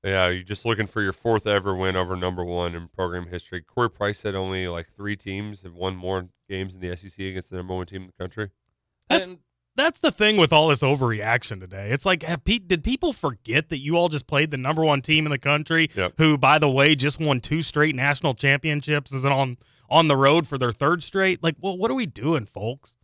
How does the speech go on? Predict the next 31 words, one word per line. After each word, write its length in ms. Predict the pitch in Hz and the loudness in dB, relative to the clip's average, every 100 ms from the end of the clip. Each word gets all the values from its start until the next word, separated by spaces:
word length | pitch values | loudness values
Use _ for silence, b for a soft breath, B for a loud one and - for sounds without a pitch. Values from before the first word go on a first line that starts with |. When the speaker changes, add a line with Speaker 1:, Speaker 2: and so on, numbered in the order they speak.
| _ _ _ | _ _ _
Speaker 3:
Kentucky 380 | - 196 208 | -6 -6 -6
fans 440 | - 175 160 156 135 | -8 -2 -2 -2 -2
are 260 | 143 147 | 0 0
so 300 | 139 147 151 | -2 -6 -6
hungry 480 | 135 139 123 123 117 | -4 -8 -8 -14 -16
to 100 | 117 | -18
take 280 | _ 127 110 | _ -10 -8
that 180 | 123 120 | -10 -8
next 260 | 117 - - | -14 -16 -10
step. 380 | 156 143 117 _ _ _ _ _ _ _ | -2 -2 -2 _ _ _ _ _ _ _
But 180 | 139 139 | -10 -8
again, 500 | 143 131 185 165 131 _ | -16 -6 -2 -2 -6 _
the, 160 | 143 135 - | -20 -20 -16
the 100 | 135 | -10
thing 300 | 180 185 185 | -4 -4 -4
that 120 | 170 | -6
we 100 | 170 | -8
just 160 | 165 | -4
have 180 | 175 165 | -2 -2
to, 120 | 170 156 | -4 -2
like, 180 | 151 - | -2 -2
remind 400 | 147 147 160 156 | -8 -2 0 0
ourselves 580 | 139 - 131 123 110 110 | -4 -4 -6 -6 -8 _
is 220 | 120 107 | -20 _
that 160 | 131 131 | -6 -4
next 260 | 147 156 - | -4 -4 -4
step 360 | 170 160 - | 0 0 0
is 240 | 135 113 _ _ | -10 -14 _ _
national 440 | - 131 139 - 127 | -8 -6 -6 -8 -8
championship 640 | 139 127 127 113 131 - | -6 -6 -10 -16 -18 -14
good. 220 | 123 92 | -14 -14